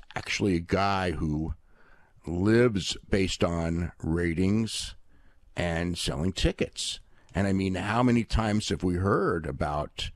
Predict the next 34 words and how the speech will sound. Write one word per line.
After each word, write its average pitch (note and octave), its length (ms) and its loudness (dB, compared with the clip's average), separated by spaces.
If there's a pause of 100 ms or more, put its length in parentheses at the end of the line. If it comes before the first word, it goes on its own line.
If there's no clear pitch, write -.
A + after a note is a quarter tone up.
(460)
you A2+ 80 2
know, E2+ 240 -2
good F2 240 -2
ticket - 340 -2
sales G#2 600 0
and C#2 300 -2
gates F2 440 -2
and C#2+ 140 -4
things E2+ 240 0
like D#2+ 220 -4
that F#2+ 280 -2
when F2 140 2
they're E2+ 120 0
good? - 520 0 (160)
We - 260 -2
hear F#2+ 220 -2
it - 160 -4
all F2 220 0
the E2+ 100 -6
time. F#2 240 -2 (260)
Now, - 200 -2 (400)
I'm G#2+ 480 2 (260)
certain - 840 -2 (100)
that, - 580 -6 (180)
um, B1 500 -6 (720)
he F2+ 340 -2
cares - 420 0
about F2 260 0
that E2 320 0 (220)
greatly. D#2+ 800 -2 (520)
And E2 340 -2
when F2 140 0
it's - 160 -6
ba-, G2+ 280 -2